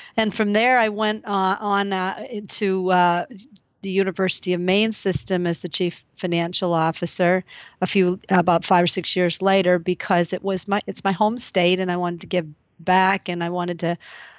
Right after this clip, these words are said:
I s-, I have to say, it was a family decision also to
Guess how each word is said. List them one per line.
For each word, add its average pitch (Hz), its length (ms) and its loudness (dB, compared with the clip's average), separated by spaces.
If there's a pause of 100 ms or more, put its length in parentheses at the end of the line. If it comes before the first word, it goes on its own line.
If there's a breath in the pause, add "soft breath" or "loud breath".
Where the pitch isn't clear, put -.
(360 loud breath)
I 294 60 4
s-, 294 160 -2
I 254 80 0
have 208 180 2
to - 80 -4
say, 190 320 0
it - 20 -2
was 190 120 -6
a 190 40 -6
family 185 380 -4
decision 180 640 -10
also 185 540 0
to 175 320 -2